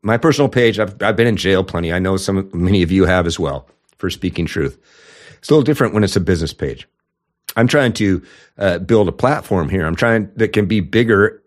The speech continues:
so that it's amplified more and it can be a bigger megaphone for conservative truths. And, uh,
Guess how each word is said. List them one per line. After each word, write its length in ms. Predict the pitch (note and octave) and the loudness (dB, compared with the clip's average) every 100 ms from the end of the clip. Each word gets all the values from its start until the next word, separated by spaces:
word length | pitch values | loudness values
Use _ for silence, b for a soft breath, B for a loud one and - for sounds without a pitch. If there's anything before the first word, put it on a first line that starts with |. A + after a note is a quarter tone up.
| - | -4
so 140 | A2+ | 0
that 220 | G2+ G2 | 2 0
it's 200 | G#2 G2 | -2 -4
amplified 580 | F#2+ A2+ A#2 A#2 G2+ F2+ | 0 0 0 0 2 2
more 260 | E2+ F#2 G#2 | 2 2 2
and 80 | G2 | 2
it 100 | F2+ | -4
can 100 | F2+ | -2
be 140 | G2 | 0
a 60 | F2+ | 0
bigger 280 | G2+ F#2+ | 0 0
megaphone 560 | E2+ F2+ A2 G2 F#2 F#2 | 0 0 0 0 0 -2
for 300 | F2 G2 F2+ B B B | 0 0 0 B B B
conservative 560 | - F#2+ G2+ F#2+ F#2+ - | -2 0 4 4 2 0
truths. 440 | - C#3+ - - - _ _ _ _ _ _ _ _ _ _ _ _ _ _ _ _ _ _ _ _ _ _ _ _ _ _ _ _ _ _ _ _ | 2 4 2 -8 -18 _ _ _ _ _ _ _ _ _ _ _ _ _ _ _ _ _ _ _ _ _ _ _ _ _ _ _ _ _ _ _ _
And, 260 | A2+ A#2 A2+ | 2 4 4
uh, 300 | A#2 A2 A2+ | 4 2 0